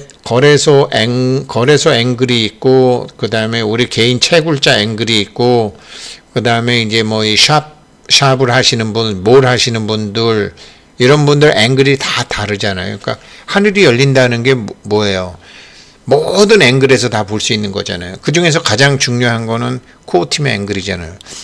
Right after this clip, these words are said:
옛날에 이건희 회장이 삼성 신경영 할 때 이건희 회장이 무슨 생각을 하고 있는지 사실 잘, 잘 몰랐거든요. 그래서 육 개월씩 막,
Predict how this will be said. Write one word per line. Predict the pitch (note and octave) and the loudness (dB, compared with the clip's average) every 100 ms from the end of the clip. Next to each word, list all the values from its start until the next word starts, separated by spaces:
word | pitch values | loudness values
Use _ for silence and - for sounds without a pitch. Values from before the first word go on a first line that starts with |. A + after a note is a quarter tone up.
| - | -4
옛날에 | B2+ D3 D#3 D3+ | 0 2 4 4
이건희 | A#2+ C3+ C3 | 2 2 2
회장이 | B2+ A#2+ B2 B2+ | 2 2 2 0
삼성 | - D#3 C#3 C#3+ | -2 -2 0 0
신경영 | F3+ E3 D#3 C#3 A#2+ | -2 -2 -2 0 0
할 | A2 | -2
때 | - C#3 C#3 - - | -2 -2 -2 -14 -2
이건희 | C3 D#3 F#3+ | 2 6 6
회장이 | F#3 E3+ F3 | 6 4 2
무슨 | B2+ G#2 D#3 G#3 | 0 0 4 6
생각을 | F#3+ F3+ E3+ D3 | 6 6 4 4
하고 | D3 C3+ | 4 4
있는지 | B2+ B2 D3+ | 2 0 -2
사실 | D#3 D#3 F3+ | -2 -2 0
잘, | E3+ G#3+ | -2 -2
잘 | - D3 | 0 2
몰랐거든요. | D3 A2 C3+ C3+ A2 E2+ E2 G2 | 2 2 2 2 -2 -2 -6 -6
그래서 | - B2 C3+ - - - - A#2 | -2 -2 -2 -6 -14 -18 -8 -6
육 | G#2 | 0
개월씩 | C#3+ A#2+ G#2 A#2 | 4 4 2 -2
막, | A2 G2+ | -2 -4